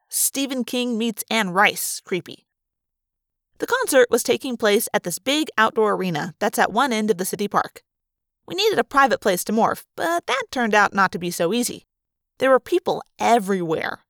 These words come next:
Thousands of people. Kids in black t-shirts, displaced deadheads with little granny sunglasses and dreadlocks, parental units carrying babies and trying to look cool in their Dockers, and hardcore punk rockers with pierced everythings.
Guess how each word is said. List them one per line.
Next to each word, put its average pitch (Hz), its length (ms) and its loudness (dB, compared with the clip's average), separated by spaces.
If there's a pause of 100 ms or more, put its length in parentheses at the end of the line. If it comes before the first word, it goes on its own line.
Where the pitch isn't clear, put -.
(260)
Thousands 294 800 2
of - 180 -2
people. - 420 -2 (500)
Kids 254 320 0
in 185 120 0
black 220 260 0
t-shirts, - 540 -4 (300)
displaced - 580 0
deadheads 233 440 2
with - 160 -12
little 233 200 0
granny 247 340 2
sunglasses 240 580 0
and 240 140 -2
dreadlocks, 233 560 2 (400)
parental 320 380 2
units 185 360 -2
carrying 262 400 -4
babies 277 440 -2
and - 120 -10
trying 226 220 -2
to 226 80 -2
look 240 160 -2
cool 254 320 0
in 175 80 -4
their 180 80 -2
Dockers, 233 540 2 (520)
and 165 120 -6
hardcore 220 500 2
punk - 240 0
rockers 233 420 2
with - 200 0
pierced 254 500 -4
everythings. 180 680 -4